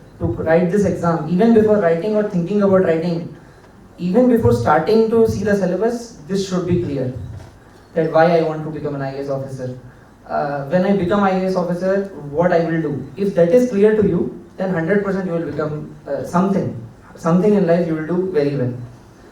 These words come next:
Uh, see, even if you don't clear I A S or cle-, if you clear I A S, that motive should be same. that I will contribute to the society, whichever way it is, whichever job it is.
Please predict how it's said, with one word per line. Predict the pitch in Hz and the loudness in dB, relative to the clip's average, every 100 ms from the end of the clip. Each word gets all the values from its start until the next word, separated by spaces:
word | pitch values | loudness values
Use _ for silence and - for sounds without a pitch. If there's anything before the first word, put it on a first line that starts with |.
| - - | -20 -6
Uh, | 147 143 | -2 -2
see, | 139 185 | -2 -4
even | 185 226 | 2 2
if | 233 233 | 2 2
you | |
don't | 208 214 214 | 2 2 2
clear | 208 202 | 0 2
I | |
A | 202 | 2
S | 208 | 4
or | 208 | 2
cle-, | 196 185 175 | 2 -2 0
if | 160 165 | 0 0
you | 196 | 0
clear | 196 180 180 | 2 4 4
I | |
A | 180 | 4
S, | 214 247 - - - - | 2 -2 -8 -18 -16 -2
that | 196 | 2
motive | 185 196 226 214 | 4 4 4 4
should | 208 180 | 2 4
be | |
same. | 196 170 123 - - - - | 2 2 -2 -4 -8 -12 -4
that | 170 170 | 0 2
I | 165 156 | 2 0
will | 175 175 175 | 2 0 -2
contribute | 170 151 151 160 | -2 -2 -2 -2
to | 156 | -2
the | 156 | -4
society, | 151 131 127 123 - - - 170 | -4 -4 -2 -2 -4 -10 -8 -2
whichever | 175 175 165 151 | 0 4 4 4
way | 147 | 0
it | 139 | -2
is, | 151 151 - | -6 -8 -10
whichever | 147 160 151 | -8 -4 -2
job | 143 131 | -2 -4
it | 123 | -6
is. | - | -12